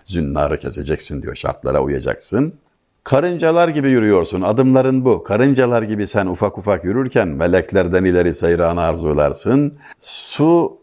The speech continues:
topuğuna çıkmadı deniz zannettin. Bir damlayı geçmeden denizi, ummanı arzularsın. Ve kendine söylüyor tabii bütün sözleri. Var sen Niyazi, yürü Niyazi yürü, atma okun ileri.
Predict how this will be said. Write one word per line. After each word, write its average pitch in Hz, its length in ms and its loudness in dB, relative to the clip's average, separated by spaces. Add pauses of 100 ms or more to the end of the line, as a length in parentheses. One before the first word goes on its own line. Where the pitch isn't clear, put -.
(160)
topuğuna 147 520 0
çıkmadı 120 480 0
deniz 120 280 2
zannettin. 101 760 -4 (200)
Bir 127 260 2
damlayı 117 400 2
geçmeden 104 600 0
denizi, 95 400 2
ummanı 98 560 2
arzularsın. 76 840 -2 (340)
Ve 123 240 0
kendine 110 420 2
söylüyor 76 380 -2
tabii 80 300 -4
bütün 87 220 -4
sözleri. 85 720 -2 (220)
Var 127 180 2
sen 87 300 -4
Niyazi, 78 400 -2
yürü 113 480 2
Niyazi 123 400 2
yürü, 113 580 2
atma 110 360 0
okun 104 220 -2
ileri. 104 540 2